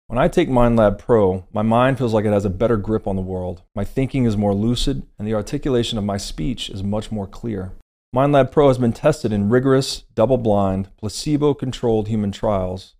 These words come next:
and has been proven to enhance brain power for users in every age group. MindLab Pro is an advanced formulation of eleven nootropic ingredients and is backed by research from fourteen hundred and seventy-three human trials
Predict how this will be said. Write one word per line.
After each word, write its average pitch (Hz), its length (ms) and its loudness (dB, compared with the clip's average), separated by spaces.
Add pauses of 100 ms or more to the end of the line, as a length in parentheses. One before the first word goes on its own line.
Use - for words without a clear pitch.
(220)
and 107 80 -6
has 113 140 -2
been 117 160 -2
proven 147 460 -2
to 127 160 -6
enhance 113 560 -4
brain 113 300 -4
power 95 300 -4
for 90 160 -8
users 117 460 -6
in 104 220 -8
every 104 340 -8
age 104 280 -8
group. - 280 -14 (320)
MindLab 139 380 4
Pro 135 240 4
is 120 80 0
an 120 80 0
advanced 120 540 0
formulation 123 640 0
of 95 120 -6
eleven 113 460 2
nootropic 120 840 -2
ingredients 101 720 -4
and 101 180 -6
is 92 80 -6
backed 113 480 -4
by 107 80 -2
research 101 720 -4
from 92 260 -10
fourteen 143 500 -6
hundred 113 300 -4
and 98 140 -6
seventy-three 127 720 -4
human 101 260 -2
trials 98 600 -4